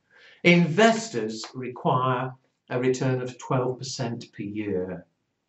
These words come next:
Well, on a hundred dollars nominal, uh, what, uh, receipts would you expect? You'll expect to get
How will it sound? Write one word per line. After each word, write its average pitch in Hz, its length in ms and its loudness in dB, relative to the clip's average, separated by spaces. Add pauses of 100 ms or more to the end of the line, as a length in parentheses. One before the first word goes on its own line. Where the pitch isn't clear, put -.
(1400)
Well, 131 180 6
on 135 140 6
a 131 100 6
hundred 175 500 6
dollars 131 680 0
nominal, 165 840 2 (4000)
uh, 156 160 8
what, 185 440 6
uh, 160 300 0
receipts 269 600 0
would 262 120 0
you 104 140 -6
expect? - 840 -10 (1200)
You'll 185 260 8
expect - 460 -2
to 123 80 -6
get 120 240 -4